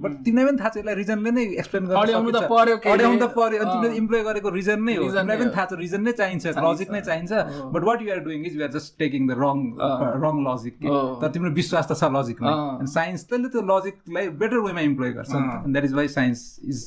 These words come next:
Speaker 1: the only way के तिमीले
Speaker 2: अँ,
Speaker 1: भने जस्तो।
Speaker 2: अँ। अनि तर यो गडको कुरामा चाहिँ सबैतिर यो लजिक फेरि अप्लाई गर्दैन क्या। कहाँबाट युनिभर्स आयो भन्दा गडले दियो, कहाँबाट दियो त गड भन्दा तँ त अब
Speaker 1: सही।
Speaker 2: गड त मिस्टिरियस छ नि, जे पनि गर्न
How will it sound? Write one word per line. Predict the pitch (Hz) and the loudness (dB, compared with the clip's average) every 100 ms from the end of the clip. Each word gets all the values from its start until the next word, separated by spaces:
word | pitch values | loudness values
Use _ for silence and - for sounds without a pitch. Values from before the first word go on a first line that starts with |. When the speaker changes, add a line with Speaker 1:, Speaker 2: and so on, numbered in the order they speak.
| - - - | -12 -16 -8
Speaker 1:
the | - 175 | 0 2
only | 196 175 127 | 2 0 -2
way | 117 | -4
के | 131 | -4
तिमीले | 131 135 | -2 -2
Speaker 2:
अँ, | 131 120 | -4 -6
Speaker 1:
भने | |
जस्तो। | - 135 | -8 -6
Speaker 2:
अँ। | 131 123 - - - | -6 -6 -12 -18 -4
अनि | 190 226 | -2 2
तर | 262 240 190 190 | 4 4 4 -2
यो | 196 | -6
गडको | 170 156 180 196 196 185 | -6 0 2 2 0 -8
कुरामा | 180 160 156 | -8 -8 -10
चाहिँ | 180 | -12
सबैतिर | 160 175 170 170 | -12 -10 -8 -6
यो | 165 151 135 143 | -2 -2 0 0
लजिक | 135 147 | -2 -4
फेरि | - 123 | -6 -6
अप्लाई | 120 127 117 | -4 -4 -4
गर्दैन | 123 120 131 | -4 -4 -2
क्या। | 202 | 0
कहाँबाट | 170 226 233 220 | 2 2 2 0
युनिभर्स | 208 196 185 165 | -4 -6 -6 -2
आयो | 180 | -2
भन्दा | 147 151 170 151 | -2 -2 0 0
गडले | 135 147 165 170 160 160 | 0 2 4 4 2 -8
दियो, | 147 156 156 | -6 -4 -4
कहाँबाट | 156 233 247 233 | 0 0 2 0
दियो | 202 214 | 0 -2
त | 190 | 0
गड | 190 190 190 | 2 2 2
भन्दा | 139 151 147 175 | 0 -4 0 0
तँ | 185 214 | 2 0
त | 202 | 2
अब | 277 196 165 | 2 2 -2
Speaker 1:
सही। | 262 - 139 | -8 -8 -2
Speaker 2:
गड | 139 311 254 | 4 4 4
त | |
मिस्टिरियस | 294 277 294 262 - | 2 2 2 2 4
छ | |
नि, | 214 262 | 4 6
जे | 240 | 4
पनि | 240 | 4
गर्न | 254 | 4